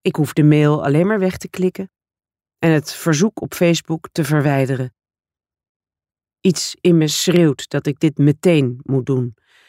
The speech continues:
maar ik voel ook de stille drang om te kijken, te weten hoe het zit, wat dit betekent. Dus open ik Facebook,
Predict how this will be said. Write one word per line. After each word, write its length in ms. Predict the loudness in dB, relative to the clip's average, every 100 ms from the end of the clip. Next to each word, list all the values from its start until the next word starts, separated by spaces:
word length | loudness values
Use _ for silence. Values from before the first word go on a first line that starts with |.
| _
maar 140 | -2 -2
ik 100 | -2
voel 320 | -2 -2 0
ook 380 | -4 -4 -8 -18 _ _ _ _
de 80 | -6
stille 460 | -6 0 2 2 2
drang 500 | 2 2 0 -4 -10 _ _ _ _ _
om 140 | -4
te 100 | -2
kijken, 500 | -2 -4 -4 -10 -16 _ _ _ _ _ _ _ _ _ _ _ _
te 100 | 2
weten 340 | 4 2 2
hoe 80 | -2
het 120 | -2
zit, 360 | -4 -8 -10 _ _ _ _ _ _ _ _ _ _ _ _ _ _ _ _ _ _
wat 340 | -2 -2 -2 0
dit 260 | 0 0
betekent. 680 | -4 0 0 0 -2 -8 -10 _ _ _ _ _ _ _ _ _ _ _ _ _ _ _ _ _
Dus 360 | -2 2 2 0
open 300 | -2 0 -2
ik 120 | -2
Facebook, 580 | -2 -4 -4 -8 -12 _